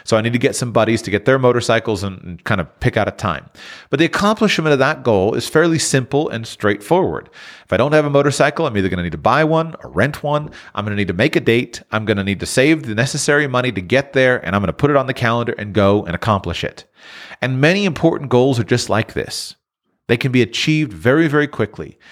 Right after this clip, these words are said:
They might require a little bit of money, a little bit of forethought, a little bit of planning, but they don't take much. These goals are perfectly valid. There's no reason to have all of your goals be huge and, and monstrous things.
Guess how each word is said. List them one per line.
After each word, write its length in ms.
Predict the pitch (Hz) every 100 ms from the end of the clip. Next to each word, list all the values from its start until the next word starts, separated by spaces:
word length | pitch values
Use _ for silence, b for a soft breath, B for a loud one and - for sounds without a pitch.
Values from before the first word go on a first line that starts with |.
| B B
They 100 | -
might 200 | 117 127
require 420 | 131 - 120 113 113
a 100 | 69
little 340 | 78 101 135
bit 140 | 143
of 100 | 143
money, 380 | 123 123 123 123 -
a 60 | 80
little 320 | 92 135 156
bit 80 | 147
of 100 | 143
forethought, 540 | 127 123 117 117 -
a 60 | 92
little 240 | 98 147
bit 100 | 143
of 100 | 135
planning, 440 | - 123 120 113 113 B B
but 120 | B 123
they 100 | 135
don't 360 | 156 170 -
take 300 | - 139 135
much. 500 | 95 101 - - - - _ _ _ _ _ _ _ _ _ _ _ _ _ _ _ _ _ _ _ _ _
These 220 | - 170 156
goals 480 | 151 139 147 135 -
are 100 | 123
perfectly 540 | 127 - 147 143 - 120
valid. 480 | 101 104 92 - _ _ _ _
There's 160 | - 135
no 160 | 175 165
reason 340 | 151 170 143
to 60 | 123
have 180 | 127
all 160 | 127 143
of 80 | 131
your 80 | 131
goals 300 | 135 135 120
be 140 | 123
huge 800 | 107 - 175 190 165 110 85 -
and, 300 | 95 85 -
and 200 | 107 110
monstrous 640 | 123 160 175 - - 120 -
things. 480 | 160 160 - -